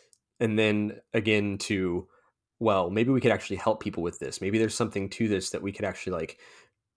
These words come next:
talk about the things that guys don't normally talk about," you know?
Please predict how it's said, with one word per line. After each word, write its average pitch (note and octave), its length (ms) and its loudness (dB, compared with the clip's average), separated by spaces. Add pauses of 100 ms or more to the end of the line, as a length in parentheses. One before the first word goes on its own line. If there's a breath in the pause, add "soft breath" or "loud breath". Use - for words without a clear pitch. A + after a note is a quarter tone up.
(580)
talk G#2+ 300 2
about A2 240 2
the G#2+ 80 -2
things G#2 320 0
that F#2+ 120 -6
guys G2+ 260 0
don't G2+ 160 -2
normally F2+ 200 -4
talk A2+ 240 0
about," E2 420 -2
you F#2+ 140 -4
know? F#2 280 -4